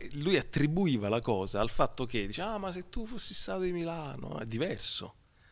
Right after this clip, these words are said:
Il significato che tu sei di quella terra e racconti e dici quelle cose è troppo grave, no? E io gli faccio una domanda proprio, quando, quando lo riascolto mi sento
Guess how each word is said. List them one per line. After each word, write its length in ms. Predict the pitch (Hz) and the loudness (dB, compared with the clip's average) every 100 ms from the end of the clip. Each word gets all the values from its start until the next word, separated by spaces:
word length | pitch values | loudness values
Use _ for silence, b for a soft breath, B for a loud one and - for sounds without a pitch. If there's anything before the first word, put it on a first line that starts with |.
| b b b | b b b
Il 100 | 147 | -2
significato 400 | - 247 208 226 | -2 0 2 2
che 100 | 151 | 2
tu 100 | - | 0
sei 140 | 151 | 0
di 100 | 120 | -2
quella 300 | 107 151 151 | 0 2 2
terra 300 | 127 123 107 | 4 2 2
e 60 | 98 | -2
racconti 580 | 110 107 - 147 135 110 | -4 -6 2 2 4 0
e 60 | 98 | -2
dici 300 | 131 127 117 | 0 0 0
quelle 280 | 110 104 | 0 0
cose 520 | 101 90 - - - - B B B | -2 -4 -6 -8 -8 -10 B B B
è 120 | - | -8
troppo 280 | - 233 - | -2 -2 0
grave, 380 | 104 92 69 - | -2 -2 -6 -8
no? 180 | 175 202 B B B B | -8 -8 B B B B
E 80 | |
io 140 | 226 254 | 4 6
gli 160 | 151 | 4
faccio 280 | 160 160 - | 2 2 2
una 100 | 135 | 0
domanda 420 | 107 110 120 123 104 | 2 2 2 0 -2
proprio, 380 | 104 104 95 - | -2 -2 -4 -6
quando, 300 | - 113 120 | 2 4 6
quando 240 | 113 127 139 | 4 4 4
lo 100 | 127 | 2
riascolto 560 | 117 - - 107 - | 0 -2 -2 -2 -2
mi 100 | 101 92 | -2 -2
sento 380 | - 98 98 | -2 -4 -2